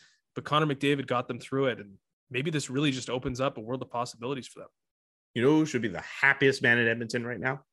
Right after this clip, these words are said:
Speaker 2: Ken Holland. He should be the happiest man in Edmonton right now. That man, Connor McDavid saved his job, as far as I'm concerned. Because I think now that the Oilers are in the second round, I don't think Ken Holland is gonna be facing any firing line or anything like that heading into the offseason.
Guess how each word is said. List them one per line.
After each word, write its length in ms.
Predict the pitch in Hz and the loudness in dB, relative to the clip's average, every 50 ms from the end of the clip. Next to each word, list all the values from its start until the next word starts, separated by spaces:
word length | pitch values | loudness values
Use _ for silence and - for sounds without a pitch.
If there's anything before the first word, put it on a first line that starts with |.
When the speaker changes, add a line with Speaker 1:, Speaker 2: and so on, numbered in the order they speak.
| _ | _
Speaker 2:
Ken 200 | - - 120 117 | -2 0 0 2
Holland. 460 | 98 101 92 82 73 65 64 82 - - _ _ _ - | 2 2 2 2 0 -2 -6 -12 -16 -18 _ _ _ 2
He 100 | 151 156 | 2 2
should 120 | 127 123 | 4 2
be 40 | 117 | 2
the 220 | 95 87 107 101 - - - | 2 0 0 -2 -2 -4 -2
happiest 540 | - 143 151 - - 131 135 139 110 - 110 | 0 0 0 2 4 4 4 4 4 2 2
man 300 | 110 113 113 107 104 104 | 4 4 6 6 4 4
in 80 | 101 | 2
Edmonton 440 | 101 92 85 92 87 82 90 85 80 | 2 2 2 -2 -6 -6 -6 -8 -6
right 220 | 78 76 78 - - - | -6 -6 -8 -8 -8 -8
now. 240 | 76 67 64 - - - - - - _ - | -6 -6 -6 -8 -12 -16 -20 -20 -20 _ 0
That 260 | - 127 - - - | 2 4 4 4 4
man, 220 | 110 117 123 127 - - - | 4 6 6 6 4 2 4
Connor 220 | - 147 170 170 156 131 | 4 6 6 6 4 4
McDavid 300 | 104 127 123 117 107 - | 4 4 4 4 2 0
saved 240 | - 120 110 104 107 | 0 0 0 2 0
his 140 | 98 80 73 | 0 -2 -2
job, 260 | - 80 64 57 - - _ _ _ _ _ - | -4 -8 -8 -8 -12 -16 _ _ _ _ _ 2
as 140 | 107 107 | 2 4
far 140 | - 107 92 | 6 4 4
as 100 | 87 85 | 4 4
I'm 140 | 87 82 82 | 2 0 -2
concerned. 400 | - 82 80 - 82 82 - - _ _ _ _ _ _ | -4 -8 -10 -10 -10 -12 -12 -16 _ _ _ _ _ _
Because 140 | - 107 104 | 2 4 6
I 100 | 120 127 | 6 6
think 240 | - 156 131 117 120 | 6 4 2 4 4
now 220 | 127 120 123 131 | 4 4 4 4
that 140 | 120 110 95 | 2 0 0
the 100 | 101 107 | 0 2
Oilers 240 | 107 113 113 104 101 | 4 4 4 4 2
are 60 | 104 | 0
in 80 | 98 | -2
the 60 | 92 87 | -4 -4
second 300 | - 113 104 - 98 90 | -2 -2 -2 -2 -2 -2
round, 320 | 90 92 98 104 117 120 - _ _ - _ - | -2 0 0 0 -2 -4 -6 _ _ -10 _ 0
I 80 | 107 107 | 2 4
don't 160 | 120 120 110 | 4 4 4
think 240 | - 135 123 107 - | 4 2 2 2 2
Ken 160 | 131 113 107 | 0 2 2
Holland 400 | 98 104 104 104 104 104 98 98 | 4 4 6 6 4 4 2 0
is 140 | 92 85 85 | -2 -2 -2
gonna 180 | 101 98 95 | -2 -2 -2
be 240 | 87 78 95 92 90 | -2 -2 -2 -2 -2
facing 480 | 87 - - 104 98 92 - 95 90 95 | -2 0 0 0 0 0 -2 -4 -4 -2
any 200 | 98 101 101 92 | -2 -2 -4 -4
firing 480 | - - 95 95 98 101 101 95 92 90 | 0 2 2 4 4 4 4 2 0 0
line 320 | 87 87 90 90 87 85 | -2 -2 0 -2 -2 -2
or 80 | 82 87 | -2 -2
anything 340 | 92 95 87 - 98 90 | -2 -2 -4 -6 -6 -6
like 180 | 85 85 80 - | -4 -6 -6 -6
that 240 | 82 78 76 69 - - _ _ _ _ _ 113 | -6 -6 -6 -6 -8 -12 _ _ _ _ _ 2
heading 240 | 110 104 98 95 | 4 4 2 0
into 200 | 92 90 82 92 | -2 -4 -4 -4
the 140 | 90 87 85 | -2 -2 0
offseason. 540 | 82 82 80 76 - - - 73 - - - | 0 -2 -2 -4 -6 -10 -12 -12 -12 -14 -18